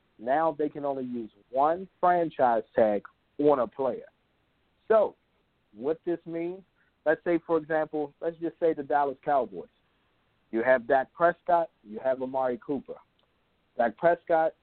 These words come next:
didn't accept the deal that the Dallas Cowboys gave him, uh, and they're working on a deal with Amari Cooper.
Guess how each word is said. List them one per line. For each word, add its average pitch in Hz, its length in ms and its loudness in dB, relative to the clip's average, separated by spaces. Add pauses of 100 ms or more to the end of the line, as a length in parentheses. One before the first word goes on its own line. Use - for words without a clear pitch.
(100)
didn't 127 220 -6
accept 127 380 -4
the 113 60 -8
deal 139 360 2
that 123 260 -2
the 107 380 -2
Dallas 107 340 -2
Cowboys 110 520 2
gave 190 260 4
him, 190 340 -6 (840)
uh, 104 400 0 (1000)
and 123 300 -4
they're 120 120 -4
working 151 340 -2
on 147 120 -2
a 143 40 -2
deal 139 260 0
with 139 140 -6
Amari 127 380 -4
Cooper. - 280 -8